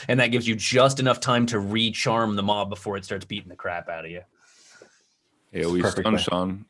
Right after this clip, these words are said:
Speaker 2: A O E stun.
Speaker 3: No, it's not a stun.
Speaker 2: What?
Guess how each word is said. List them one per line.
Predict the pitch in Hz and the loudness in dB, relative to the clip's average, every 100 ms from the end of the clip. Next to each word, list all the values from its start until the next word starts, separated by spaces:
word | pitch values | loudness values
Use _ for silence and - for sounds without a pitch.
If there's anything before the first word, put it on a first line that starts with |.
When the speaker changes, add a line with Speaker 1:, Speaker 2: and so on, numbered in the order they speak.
| - | -4
Speaker 2:
A | |
O | 87 95 | 0 2
E | |
stun. | 101 - 110 107 107 _ _ - - - | 0 -2 -2 -2 -6 _ _ -14 -14 4
Speaker 3:
No, | 139 147 | 8 8
it's | 123 | 8
not | 156 | 4
a | |
stun. | - 165 147 - _ - 87 - _ _ _ _ _ _ - | 6 6 6 4 _ -10 -10 -12 _ _ _ _ _ _ 0
Speaker 2:
What? | 113 143 | 4 4